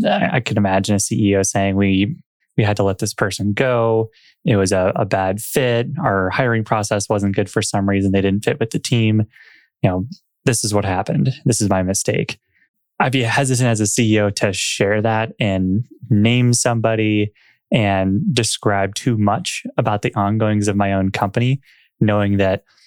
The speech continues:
my employees might read it, customers might read it, prospective acquirers or investors or board members. Like, a lot of people could read that message. So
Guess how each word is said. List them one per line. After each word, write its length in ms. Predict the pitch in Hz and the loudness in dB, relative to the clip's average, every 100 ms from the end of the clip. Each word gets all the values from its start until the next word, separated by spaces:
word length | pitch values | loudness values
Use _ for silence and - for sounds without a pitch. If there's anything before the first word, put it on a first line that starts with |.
| _ - | _ -2
my 380 | 98 98 190 196 | 0 0 0 -2
employees 500 | 240 143 107 165 190 | -2 -2 0 0 0
might 200 | 110 98 | 0 0
read 180 | 110 98 | 0 2
it, 260 | 98 69 - _ - | 2 -2 -6 _ -4
customers 560 | - 156 - 101 98 98 | -2 0 0 0 2 2
might 240 | 95 - | 0 0
read 220 | 98 92 | 0 2
it, 260 | 90 92 - | 2 0 -4
prospective 640 | - - 98 - 101 101 | -6 -2 -2 0 0 0
acquirers 760 | 107 117 - 120 104 98 95 95 | -2 -4 -4 -2 -2 0 0 0
or 240 | 95 95 _ _ _ | 0 -2 _ _ _
investors 600 | - 110 147 - 104 95 | -2 0 0 0 0 0
or 60 | 95 | 0
board 260 | 110 156 117 | 0 0 2
members. 300 | 104 98 95 | 0 2 0
Like, 100 | 113 | 0
a 60 | |
lot 180 | 110 147 | 0 0
of 60 | 131 | -2
people 300 | 147 139 113 | -2 0 -2
could 180 | - 117 | 0 0
read 420 | 107 110 104 101 - _ - - | 2 2 2 -2 -6 _ -12 0
that 260 | 104 101 | 0 2
message. 540 | 110 101 - 98 92 - _ _ _ - | 0 0 0 -2 -2 -8 _ _ _ -10
So 320 | - 104 107 | -2 -2 -2